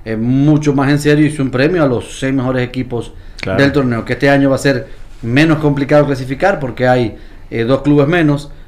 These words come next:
Speaker 1: pero la liguilla de verdad fue muy, pero muy emocionante y no, no se, no se conocía las posiciones hasta la última jornada. A ver, quién, ya se sabía qué equipos iban a llegar, pero quién iba a clasificar segundo, primero, cómo sería el cruce. Eso se mantuvo hasta el final y es lo que buscamos, siempre tener,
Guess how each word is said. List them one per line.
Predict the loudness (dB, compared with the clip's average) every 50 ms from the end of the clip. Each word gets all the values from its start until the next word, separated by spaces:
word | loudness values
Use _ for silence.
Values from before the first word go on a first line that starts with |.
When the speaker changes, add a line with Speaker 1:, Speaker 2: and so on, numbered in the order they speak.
| -20 -6 -2
Speaker 1:
pero | 0 2 4 4 4 4 4
la | 4 4 4
liguilla | 4 2 4 4 6 6
de | 6 6
verdad | 4 4 4 2 2
fue | 0 -2 -2
muy, | 0 0 2 2 2 4
pero | 4 2 4
muy | 4 4 4
emocionante | 4 2 2 0 0 2 2 2 2 2 2 2
y | 2
no, | 2 0 0 0 0 0 -2 -2 -6 -10 -14 -18 -18 -18 -18 -14 -8
no | -2 0 0 2
se, | 2 4 4 6 6 6 4 4 2 2 0 0
no | 0 0
se | 0 0 2
conocía | 2 2 2 2 4 4 4 4 4
las | 2 0 -2
posiciones | -4 -6 -6 -8 -4 0 2 2 2 0 -2
hasta | -4 -4 -2
la | -2 0
última | 0 0 0 -2 -2 -2 -2
jornada. | -4 -4 -2 -2 -2 -2 -2 -4 -6 -8 -12 -18 -20 -20 -18 -10 -4
A | -2
ver, | 0 0 0
quién, | 0 0 0 2
ya | 2 0
se | 0 2
sabía | 2 2 2 0
qué | 0 -2
equipos | -2 -2 0 2 4
iban | 4 4 4 4
a | 4
llegar, | 4 4 4 4 2 2 0 -4 -8 -14 -20 -12 -6 -2
pero | 0 0 0
quién | 2 2 2
iba | 2 4 2
a | 0
clasificar | 0 -2 -4 -4 -2 -2 -2 -2
segundo, | -2 -2 -2 0 0 0 0 0 -2 -2
primero, | -2 0 2 4 4 4 4 2 0
cómo | -2 -4 -4
sería | -2 -2 -2 -2
el | -2 -2
cruce. | -2 0 0 0 0 -2 -4 -6 -10 -14 -20 -20 -20 -10 -6
Eso | -4 -4 -2 0
se | 2 2
mantuvo | 4 2 2 2 2 0 2
hasta | 2 0
el | -2 -2
final | -2 0 0 0 0 0 0
y | 0
es | 0 0
lo | 0 -2
que | -2
buscamos, | -4 -4 -2 0 0 0 0 0 -2 -4
siempre | -4 -4 -2 -2 -4
tener, | -2 -2 -2 -2 -2 -4 -6